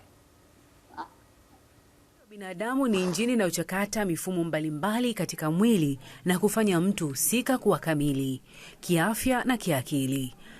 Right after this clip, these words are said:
Inapotokea mfumo wowote kwenye injini hii ukapata itirafu, basi hata matokeo yake hubadilika na kuonyesha madhara ya wazi. Na mwezi huu wa Mei,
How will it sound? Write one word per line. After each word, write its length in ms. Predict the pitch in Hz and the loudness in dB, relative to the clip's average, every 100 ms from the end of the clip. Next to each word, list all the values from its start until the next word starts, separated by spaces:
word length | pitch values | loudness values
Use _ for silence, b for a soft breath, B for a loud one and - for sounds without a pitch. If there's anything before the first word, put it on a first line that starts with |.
| B | B
Inapotokea 720 | - 285 - 165 160 - 254 247 | 2 4 2 0 -2 2 2 2
mfumo 280 | - 180 | 2 2
wowote 400 | 160 151 160 214 | 2 4 2 2
kwenye 240 | 220 185 143 | 2 2 0
injini 360 | 147 147 139 | -2 -4 -4
hii 380 | 139 208 220 170 b b | 0 2 4 2 b b
ukapata 540 | - 269 175 147 135 143 | 2 2 2 -2 -2 -2
itirafu, 680 | 131 - 147 202 - 156 123 B B B - | -4 -2 0 0 0 -2 -4 B B B -2
basi 520 | 208 262 - 254 226 208 | 0 2 2 2 2 0
hata 320 | - 262 285 | -2 0 2
matokeo 460 | 226 170 160 - 143 | 0 0 -2 -2 0
yake 320 | 160 214 226 | 0 0 0
hubadilika 680 | 226 160 147 170 208 - 160 B B - | 0 2 0 2 0 -2 -4 B B 0
na 160 | 262 | 0
kuonyesha 560 | 254 170 139 170 220 240 | 2 -4 0 0 0 0
madhara 520 | 185 139 190 214 196 | 0 0 2 4 2
ya 220 | - 247 147 | 2 0 2
wazi. 560 | 135 123 - 139 120 - B B B B B - | 0 0 0 -2 -2 -10 B B B B B 0
Na 100 | 214 | 4
mwezi 240 | 220 214 | 4 4
huu 380 | 214 294 349 320 | 4 6 6 4
wa 160 | 220 208 | 2 4
Mei, 540 | 175 175 240 202 143 | 4 4 4 4 0